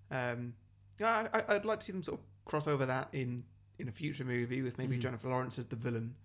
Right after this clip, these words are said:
Speaker 2: Sure,
Speaker 1: of,
Speaker 2: yeah.
Speaker 1: of Mission Impossible film, even
Speaker 2: Mm-hmm.
Speaker 1: though we've seen her be the protagonist in a previous film. That could be all right.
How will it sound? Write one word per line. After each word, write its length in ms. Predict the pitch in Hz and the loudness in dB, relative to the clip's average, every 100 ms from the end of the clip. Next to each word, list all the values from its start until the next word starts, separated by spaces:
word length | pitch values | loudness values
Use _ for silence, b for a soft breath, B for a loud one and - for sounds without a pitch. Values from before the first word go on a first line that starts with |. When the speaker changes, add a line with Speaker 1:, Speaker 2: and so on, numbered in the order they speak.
| - | -14
Speaker 2:
Sure, 340 | - - - 180 | -8 0 4 4
Speaker 1:
of, 40 | 147 | 4
Speaker 2:
yeah. 100 | 165 | 2
Speaker 1:
of 80 | |
Mission 240 | 143 110 120 | 0 -2 -4
Impossible 380 | 117 120 - 123 | -6 -8 -8 -6
film, 280 | 127 123 - - | -4 -6 -10 -6
even 160 | 131 | -2
Speaker 2:
Mm-hmm. 80 | 113 | 0
Speaker 1:
though 80 | 117 | 0
we've 100 | 117 | -2
seen 200 | - 127 | -2 -4
her 80 | 120 | -2
be 120 | 127 | -4
the 60 | 131 | -6
protagonist 600 | - 127 123 120 120 - | -6 -6 -4 -6 -8 -8
in 80 | 127 | -8
a 140 | 123 - b b b | -10 -14 b b b
previous 380 | - 127 120 110 | -6 -6 -4 -6
film. 200 | 131 139 b b b | -6 -8 b b b
That 120 | - | -14
could 100 | - | -10
be 100 | 123 | -10
all 60 | - | -10
right. 180 | 120 | -10